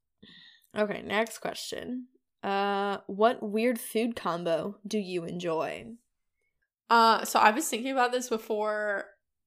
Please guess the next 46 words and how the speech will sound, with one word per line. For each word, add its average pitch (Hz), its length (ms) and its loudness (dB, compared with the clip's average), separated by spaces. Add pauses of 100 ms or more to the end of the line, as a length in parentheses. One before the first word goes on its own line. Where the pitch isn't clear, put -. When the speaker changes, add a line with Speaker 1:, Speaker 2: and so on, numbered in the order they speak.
(180)
Speaker 2:
we 214 280 -12
were, 196 560 -8
um, - 400 -12 (300)
recording. 214 720 -10
Speaker 1:
Mm-hmm. 214 340 0 (280)
Speaker 2:
And 214 360 -2
the 240 120 0
only 262 260 4
one 233 260 2
I 233 120 0
can 247 260 -4
really 202 220 0
think 202 260 -6
about 214 320 4
is, 226 180 -2
like, 190 320 0 (180)
bacon 214 440 0
and 214 180 -2
maple 190 300 -2
syrup, - 420 -4
but 202 140 0
I 196 100 4
don't 220 140 0
think 247 160 -8
that's 202 220 0
that - 220 2
weird. 80 420 -8 (200)
Speaker 1:
That's 254 220 0
pretty 494 200 4
common 185 440 -6
now, 175 160 -8
I 180 100 -8
think. 185 520 -12
Speaker 2:
Or 220 280 2
eggs 214 320 6
and 202 140 2
maple 185 260 0
syrup, - 340 -4
like, 190 160 -2
it's - 320 -14 (120)
so 294 180 2
Speaker 1:
Ooh, 381 60 8
Speaker 2:
good. 226 80 4
Speaker 1:
that's 202 340 4
not 165 300 0
common. 185 560 -6